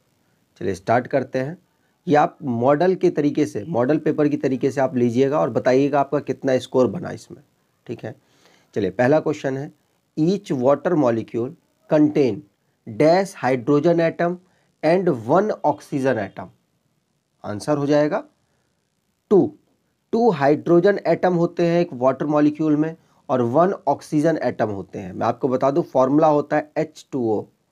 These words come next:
एच मतलब यहाँ पर दो है और ऑक्सीजन कितना है, एक है, ठीक है। चलिए आगे बात करें तो अगला क्वेश्चन है, आप मिलाते जाइएगा और लास्ट में आपको स्कोर अपना टाइप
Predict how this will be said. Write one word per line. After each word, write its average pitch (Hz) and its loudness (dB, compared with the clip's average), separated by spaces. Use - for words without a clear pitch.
एच 135 -6
मतलब 113 -2
यहाँ 113 0
पर 107 -2
दो 113 2
है 156 0
और 120 -4
ऑक्सीजन 123 -2
कितना 135 -8
है, 180 -10
एक 101 -8
है, - -20
ठीक 127 -6
है। 139 -8
चलिए - -14
आगे 123 2
बात 147 0
करें 151 -8
तो - -6
अगला 160 2
क्वेश्चन 160 -4
है, 165 -2
आप 180 -2
मिलाते 147 4
जाइएगा 170 4
और 185 4
लास्ट 143 0
में 156 0
आपको 151 0
स्कोर 156 0
अपना 147 2
टाइप 139 -2